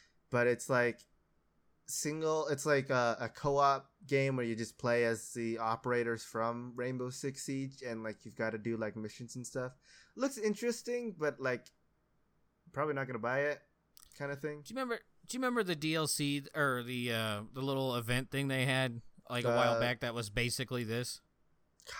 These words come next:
Speaker 1: Yeah, this is aliens instead of, like, a plague or whatever on the other one.
Speaker 2: They only changed it because of the cough.
Speaker 1: <laughs> The coof.
Speaker 2: <laughs> Let's be real. We know, we know why it changed.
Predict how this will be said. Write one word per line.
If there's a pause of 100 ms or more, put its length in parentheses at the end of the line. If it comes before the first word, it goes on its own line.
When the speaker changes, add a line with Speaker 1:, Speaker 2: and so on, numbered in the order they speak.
Speaker 1:
Yeah, (120)
this
is
aliens
instead
of,
like,
a
plague
or
whatever
on
the
other
one. (600)
Speaker 2:
They
only
changed
it
because
of
the
cough. (760)
Speaker 1:
<laughs> (840)
The
coof.
Speaker 2:
<laughs>
Let's
be
real.
We
know,
we
know
why
it
changed.